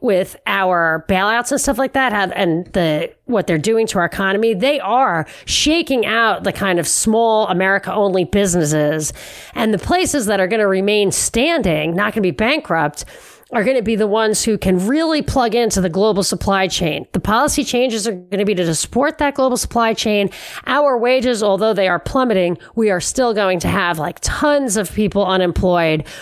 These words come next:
We are really getting third worlded. We are in decline. We have been forced to go into decline as China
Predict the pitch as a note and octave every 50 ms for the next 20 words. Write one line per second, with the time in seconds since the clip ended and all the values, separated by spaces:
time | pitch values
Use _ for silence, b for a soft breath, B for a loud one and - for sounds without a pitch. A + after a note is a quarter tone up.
0 | B B B G3+ A3+ D4 E4+ E4+ D#4 C#4+ C4+ A#3 G3 G#3+ A#3 A#3+ A#3 G3+ G#3+ G3+
1 | G3 - - - F3+ F3+ F#3 F3+ F3 F3 E3+ E3 - B B B B B B B
2 | B _ _ _ _ _ _ _ - - - - C4 C4 B3+ B3 G#3+ F#3 F#3 F#3+
3 | G3 G3 G3 F#3 F3 E3 - - D3+ F#3 B3+ D4 C#4+ C#4 C4+ B3+ A#3+ - - C#4
4 | B3 B3+ B3+ B3 B3+ B3 - - A3+ G3 F3+ F#3 F#3 F3+ G#3 G3+ E3 G#3 F#3 -
5 | - - - - C#4 C4+ B3+ - - E3 - - - - - B B B B B
6 | - A3+ F#3 G3+ F#3+ A3 G#3+ A#3+ A#3+ C4+ - - C4+ F#3 G#3+ - - - - C4+
7 | C4+ C4 A3+ F3+ D3+ D3 C#3+ D#3 F3 B B B B B B B B B B -
8 | A3+ G3 - - - - - - C#4 D#4 D#4+ C#4 A#3 G#3+ G#3 G3+ F#3+